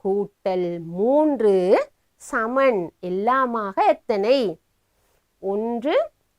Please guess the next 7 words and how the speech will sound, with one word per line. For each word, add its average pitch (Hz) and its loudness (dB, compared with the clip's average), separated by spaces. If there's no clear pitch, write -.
இரண்டு, 226 -2
மூன்று, 240 0
நான்கு, 185 -4
ஐந்து, 233 -6
ஆறு, 262 -2
ஏழு. 294 2
எல்லாமாக 220 -4